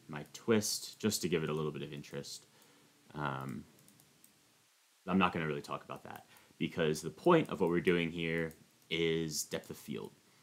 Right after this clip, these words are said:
So depth of field is something that people have probably seen. Do a render, take a render, dr-, grab a depth top, drop your render onto said depth top, uh, change the depth texture to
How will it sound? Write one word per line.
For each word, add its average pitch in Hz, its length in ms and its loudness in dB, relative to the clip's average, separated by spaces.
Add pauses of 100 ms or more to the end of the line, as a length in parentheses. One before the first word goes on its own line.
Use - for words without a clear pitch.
(580)
So 95 540 8 (100)
depth 131 300 4
of 117 100 2
field 120 880 4 (680)
is 95 400 8
something 98 600 4
that 85 280 -2
people 85 280 -2
have - 80 -10
probably - 300 6
seen. 101 280 4 (720)
Do 214 100 12
a 180 80 12
render, 143 500 12 (160)
take 151 220 8
a 123 60 10
render, 117 500 12 (720)
dr-, - 140 -10
grab 113 180 10
a 85 60 2
depth 101 260 2
top, 98 300 6
drop 110 240 4
your 92 100 4
render 90 320 4
onto 147 460 6
said 82 260 0
depth - 300 -8
top, 78 320 0 (880)
uh, 87 600 4
change 120 340 4
the 110 80 0
depth 104 320 2
texture 98 560 4
to 92 360 -2